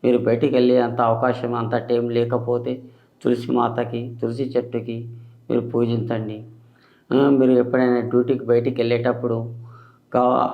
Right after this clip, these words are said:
ఆవు మాత తెలుసు కదండి, ఆవుకి ఒక రెండు ఆరెంజ్ పండు తినపెట్టండి. ఆ, కాళ్ళకు దండం పెట్టండి. మీ ఆ ఉన్న దరిద్రం, ఉన్న దోషం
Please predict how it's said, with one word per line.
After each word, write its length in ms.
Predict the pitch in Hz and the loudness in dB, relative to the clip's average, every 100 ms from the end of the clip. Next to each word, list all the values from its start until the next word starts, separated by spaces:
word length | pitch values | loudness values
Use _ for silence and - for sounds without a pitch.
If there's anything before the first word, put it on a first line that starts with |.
| 113 | 0
ఆవు 200 | 120 127 | 2 4
మాత 340 | 131 131 123 | 2 0 -2
తెలుసు 260 | 117 117 123 | -4 -4 -2
కదండి, 480 | 120 113 113 117 120 | -2 -2 -8 -12 -4
ఆవుకి 1160 | 117 120 120 120 120 - _ _ 120 120 - - _ _ | 0 2 2 -2 -8 -20 _ _ -4 -4 -8 -16 _ _
ఒక 160 | 123 127 | -2 0
రెండు 300 | 120 113 117 | 0 0 2
ఆరెంజ్ 540 | 110 113 123 123 123 | 2 2 -2 -4 -4
పండు 240 | 123 123 120 | -2 0 -2
తినపెట్టండి. 840 | 123 120 123 120 120 117 117 117 - _ _ _ - | -2 -2 -4 -6 -10 -8 -10 -12 -20 _ _ _ -2
ఆ, 220 | 120 131 120 | 0 2 2
కాళ్ళకు 500 | 113 123 - 131 127 | 2 2 2 0 0
దండం 360 | 110 113 117 | -2 -2 -2
పెట్టండి. 520 | 120 113 117 117 117 120 - _ _ - | -2 -2 -4 -4 -8 -12 -20 _ _ 2
మీ 200 | 127 123 | 4 4
ఆ 140 | 113 | 2
ఉన్న 340 | 113 117 131 131 | 0 2 2 2
దరిద్రం, 600 | 123 120 117 123 117 - - _ 120 | 2 0 0 -2 -2 -10 -20 _ 0
ఉన్న 360 | 127 131 123 117 | 4 4 2 2
దోషం 400 | 120 - 120 | 0 0 -6